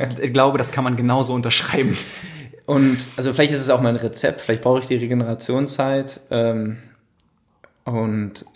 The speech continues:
Speaker 2: ja, ich weiß es nicht. Und deswegen bin ich da einfach super dankbar und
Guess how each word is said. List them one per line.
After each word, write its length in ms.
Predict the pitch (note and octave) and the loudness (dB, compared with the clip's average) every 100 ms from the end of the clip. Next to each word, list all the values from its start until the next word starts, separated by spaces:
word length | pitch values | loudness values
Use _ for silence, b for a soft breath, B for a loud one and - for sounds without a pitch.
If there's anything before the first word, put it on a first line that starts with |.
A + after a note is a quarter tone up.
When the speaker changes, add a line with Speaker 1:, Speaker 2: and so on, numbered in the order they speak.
| - | -8
Speaker 2:
ja, 340 | A2+ C3 D3 | 2 4 4
ich 140 | B2 A2+ | 2 4
weiß 180 | C3+ | 4
es 160 | C3+ G#2 | 4 0
nicht. 300 | G#2+ G#2+ - | -4 -4 -4
Und 300 | A2+ G#2+ A2 | -2 0 -2
deswegen 280 | A2+ A#2 B2 | -2 2 2
bin 60 | |
ich 60 | A#2+ | 2
da 100 | - | 2
einfach 180 | A#2+ A#2 | 4 2
super 280 | A#2+ B2 A2+ | 2 0 2
dankbar 720 | G#2 C3+ C3+ C#3 C#3+ - - | 2 2 2 2 2 -4 -6
und 640 | B2+ A2+ A2 A2 G#2+ - | -2 0 0 -4 -8 -16